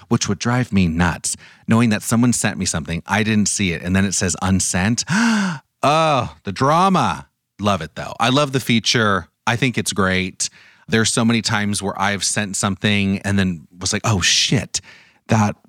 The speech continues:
was not supposed to go to that person. Oh, my God." And so now I can unsend it. I think that's great in the long run. It will probably save people from being embarrassed, a lot of people.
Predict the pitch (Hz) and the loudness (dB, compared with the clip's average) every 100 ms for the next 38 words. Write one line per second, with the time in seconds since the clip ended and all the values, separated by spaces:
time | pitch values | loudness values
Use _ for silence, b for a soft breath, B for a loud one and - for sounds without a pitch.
0 | - 107 98 123 113 117 117 147 123 127 | 0 0 2 0 -2 -2 -2 0 0 0
1 | 120 - 131 127 123 110 101 147 147 240 | -4 0 0 2 0 -2 0 0 0 2
2 | 156 139 98 B B B - 101 - 113 | 2 2 -2 B B B -6 -4 0 0
3 | 104 95 85 - _ - 101 101 98 92 | 0 -2 -4 -10 _ -8 -2 0 0 -2
4 | 90 92 87 92 117 127 73 67 95 87 | -4 -6 -4 -2 -2 -4 -6 -8 -8 -6
5 | 87 - - - - - 104 82 80 78 | -6 -4 -6 -6 -10 -4 -4 -2 -6 -4
6 | 85 98 87 71 76 107 - 110 107 123 | -2 -2 -4 -6 -8 -6 0 2 2 0
7 | 143 151 - 117 120 - 113 98 92 101 | 2 0 0 0 -2 0 -2 -2 -2 0
8 | 95 90 80 107 117 110 98 127 98 78 | 0 -2 -2 0 2 0 0 0 -2 -2
9 | 87 85 131 120 - 73 82 92 | -2 0 0 -2 -8 -8 -4 -4